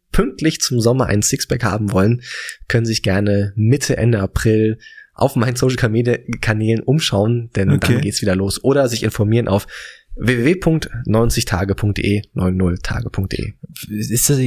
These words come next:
Speaker 2: kann ich da irgendwie verhandeln, dass ich also als Hauptstadt-Podcast-Host hier vielleicht einen Platz mir sichern kann?
Speaker 1: Können wir bestimmt machen.
Speaker 2: Ja, geil. <laughs> Das finde ich gut. Ja, und
Speaker 1: Ich glaub, das
Speaker 2: dann
Speaker 1: kriegen wir hin.
Speaker 2: Ja, gut, geil. Danke.
Speaker 1: Da,
Speaker 2: Freut
Speaker 1: also da
Speaker 2: mich.
Speaker 1: geht's ziemlich ab. Da geht's ziemlich ab.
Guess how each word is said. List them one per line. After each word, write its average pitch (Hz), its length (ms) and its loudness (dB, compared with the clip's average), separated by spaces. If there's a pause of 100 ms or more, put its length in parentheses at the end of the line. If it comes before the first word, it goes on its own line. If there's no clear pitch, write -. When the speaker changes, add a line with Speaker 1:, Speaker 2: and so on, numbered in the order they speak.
Speaker 2:
kann 131 160 2
ich 147 100 -2
da 139 60 0
irgendwie 123 160 0
verhandeln, 113 520 2
dass 120 160 0
ich 123 240 -2
also 117 180 0
als 104 240 -2
Hauptstadt-Podcast-Host 120 1300 0
hier 120 240 0 (240)
vielleicht 117 300 -2
einen 104 440 0 (100)
Platz - 520 -2 (160)
mir 110 160 2
sichern 120 380 0
kann? 151 280 2 (680)
Speaker 1:
Können 107 180 -4
wir 92 40 -4
bestimmt 98 320 -2
machen. 98 240 -4
Speaker 2:
Ja, 127 280 -2 (160)
geil. 101 440 -2 (680)
<laughs> - 840 0
Das 139 160 -2
finde 151 200 -2
ich - 120 -2
gut. 117 340 -2 (180)
Ja, 113 220 -2 (220)
und - 80 -4
Speaker 1:
Ich 120 60 2
glaub, 113 80 4
das 117 80 0
Speaker 2:
dann 120 60 0
Speaker 1:
kriegen 104 160 0
wir 95 60 0
hin. 90 240 -2
Speaker 2:
Ja, 127 180 0
gut, 110 240 -2
geil. 104 300 -4
Danke. 107 300 -2
Speaker 1:
Da, 120 60 -4
Speaker 2:
Freut 117 120 0
Speaker 1:
also 139 120 0
da 170 60 2
Speaker 2:
mich. 185 80 -2
Speaker 1:
geht's 180 240 0
ziemlich 170 300 0
ab. 135 300 -4
Da 113 80 0
geht's 131 340 -4
ziemlich 151 720 0
ab. - 260 -6